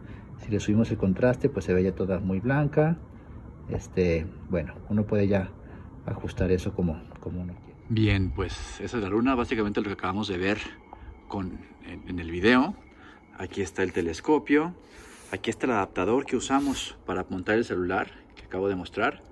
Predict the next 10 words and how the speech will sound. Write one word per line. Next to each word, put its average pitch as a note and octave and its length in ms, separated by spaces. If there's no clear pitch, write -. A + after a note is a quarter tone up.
Es - 180
el G2+ 240
Celest-, F#2+ 400
Celestron G#2 800
Nex G2 540
Y G2 280
C, B2 340
Nex G2+ 320
Y G#2 120
Z. D#3+ 420